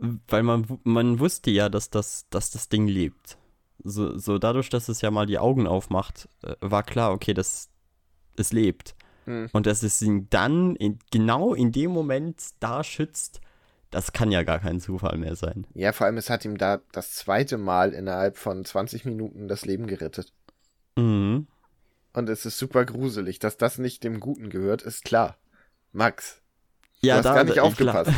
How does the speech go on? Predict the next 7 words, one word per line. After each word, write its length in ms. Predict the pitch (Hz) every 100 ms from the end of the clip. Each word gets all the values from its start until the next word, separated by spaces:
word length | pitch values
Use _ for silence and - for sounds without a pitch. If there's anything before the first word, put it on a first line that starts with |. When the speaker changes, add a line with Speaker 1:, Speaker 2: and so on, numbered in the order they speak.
| 160 - - -
Speaker 1:
<laughs> 840 | - - 147 - 175 254 196 - - - - - - - - - - - -
Doch, 240 | - 165 -
aber 260 | 147 175
keine 380 | - 185 185 170
Ahnung, 280 | 151 160 175
ich 140 | 196
hatte, 280 | 214 226